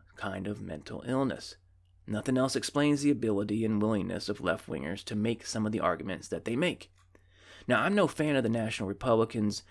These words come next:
or their cheerleaders, but the policies in which they typically advocate for do not harm people other than their propensity to support aggression abroad, which is now a two-party phenomenon.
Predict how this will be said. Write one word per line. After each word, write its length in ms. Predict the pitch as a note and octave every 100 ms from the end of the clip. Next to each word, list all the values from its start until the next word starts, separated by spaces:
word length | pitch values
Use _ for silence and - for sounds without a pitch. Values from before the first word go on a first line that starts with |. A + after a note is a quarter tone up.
| -
or 240 | - F#3 D#3
their 140 | A#2
cheerleaders, 600 | - C#3+ B2+ D#2+ B1+ C#2+ - - -
but 140 | -
the 40 |
policies 460 | - E3 G#3 G#3 D3
in 100 | C3+
which 200 | A#2+ -
they 100 | G#2+
typically 480 | - - - C3 -
advocate 540 | G#2+ C3 G#2 - E2+
for 220 | - E2+
do 120 | G#2 C3+
not 120 | F#3
harm 440 | - C#3 E3 F#3
people 460 | - - - - - _ -
other 300 | D#3+ E3+ D3+
than 200 | D3 B2+
their 120 | A2+
propensity 760 | A2+ A#2 G#2 G2+ G2+ F#2+ F#2 F#2
to 200 | - -
support 480 | - G2+ - G2
aggression 540 | F#2+ - E2+ - - G2
abroad, 540 | F#2+ B2+ C#3 F2+ D#2+ - - - - -
which 180 | D#3+ D#3
is 140 | C#3
now 180 | A2 F#2+
a 60 | F2+
two-party 500 | - F3 - - -
phenomenon. 640 | - - A#1+ G#1 G1+ -